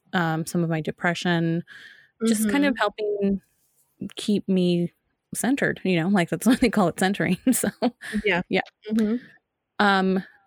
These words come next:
Speaker 1: so what about you? Do you do any, I mean, we can,
Speaker 2: I
Speaker 1: we can
Speaker 2: do.
Speaker 1: ask you after, or
Speaker 2: Either way, either way. I, I don't have any, like, very specific things, but I'll have, like, um, I mostly focus on smells, like, uh,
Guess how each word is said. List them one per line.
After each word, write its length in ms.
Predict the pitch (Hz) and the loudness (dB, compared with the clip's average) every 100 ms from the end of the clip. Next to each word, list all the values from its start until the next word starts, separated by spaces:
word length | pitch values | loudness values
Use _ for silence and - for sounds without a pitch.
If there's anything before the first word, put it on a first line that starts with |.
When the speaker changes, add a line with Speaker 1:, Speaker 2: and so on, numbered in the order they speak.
| _ - | _ -2
Speaker 1:
so 160 | 220 | 0
what 160 | 202 226 | 4 4
about 180 | 247 240 | 4 2
you? 140 | 233 | 2
Do 100 | 180 | 2
you 140 | 180 | 0
do 220 | 185 202 196 | 0 0 0
any, 340 | 202 202 202 - _ _ _ _ _ | 0 0 -4 -8 _ _ _ _ _
I 40 | 208 | 0
mean, 300 | 196 180 170 - | 2 2 -2 -2
we 80 | |
can, 120 | 214 202 | 2 2
Speaker 2:
I 260 | 269 285 285 | 4 2 2
Speaker 1:
we 120 | 254 | -2
can 120 | 226 190 | 2 2
Speaker 2:
do. 180 | 285 240 208 | 4 2 2
Speaker 1:
ask 180 | 190 - | -2 -2
you 100 | 170 | 0
after, 600 | 170 175 - 151 147 170 - _ _ _ _ - | 0 0 -4 -4 -2 -4 -10 _ _ _ _ -6
or 280 | 170 156 165 _ _ | -2 -2 -4 _ _
Speaker 2:
Either 260 | 392 359 226 | 2 4 4
way, 160 | 196 208 - - - - - _ | 2 0 -4 -20 -20 -20 -20 _
either 240 | 277 240 190 | 0 2 2
way. 240 | 190 196 | 2 2
I, 260 | 233 233 226 - | 2 0 -4 0
I 500 | 247 254 254 254 226 220 | 4 4 4 2 -2 -2
don't 260 | 285 311 | -2 0
have 240 | 285 320 277 | -2 0 0
any, 200 | 240 233 | 2 2
like, 320 | 202 180 - - | 2 -2 -6 -16
very 300 | 208 208 202 | -2 2 2
specific 600 | 220 - 202 - 202 220 | 0 -6 -10 -8 -6 -6
things, 360 | - 254 254 247 | 0 2 2 0
but 140 | 196 | -2
I'll 100 | 185 | -2
have, 220 | 202 208 196 | 0 -4 -4
like, 380 | 170 - - - | -6 -8 -18 -12
um, 680 | 196 185 202 196 202 208 208 - - _ _ - | -8 -6 -6 -6 -6 -8 -10 -14 -20 _ _ 0
I 60 | |
mostly 320 | 240 302 320 | 2 2 0
focus 320 | 294 269 254 240 | 0 0 0 -2
on 160 | - | -6
smells, 920 | 180 - - 208 208 208 208 220 220 - | -8 -12 -4 -2 0 0 0 -2 -4 -6
like, 360 | 190 185 180 | -4 -2 -6
uh, 420 | - - - - | -8 -8 -8 -8